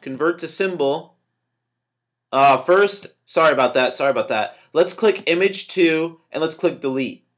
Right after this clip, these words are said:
Let's get rid of that symbol, and we're gonna make this the new symbol, image two. It doesn't overwrite here, so you gotta go modify,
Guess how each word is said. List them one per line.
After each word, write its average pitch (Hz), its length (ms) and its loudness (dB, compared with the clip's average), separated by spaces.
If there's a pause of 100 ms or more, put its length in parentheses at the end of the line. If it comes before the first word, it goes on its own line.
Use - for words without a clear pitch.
(880)
Let's 135 160 -8
get 170 160 4
rid 160 140 4
of 143 60 0
that 151 200 4
symbol, 127 320 0
and 120 80 0
we're 151 100 -2
gonna 160 160 0
make 151 200 -4
this 143 180 -8
the 139 80 -8
new 135 160 -2
symbol, 120 360 -4
image 110 400 -8
two. 98 260 -6 (140)
It 120 180 -10
doesn't 156 320 2
overwrite 127 600 2
here, 107 240 -6
so - 140 -10
you 120 60 -6
gotta 139 180 0
go 127 140 -2
modify, 139 840 0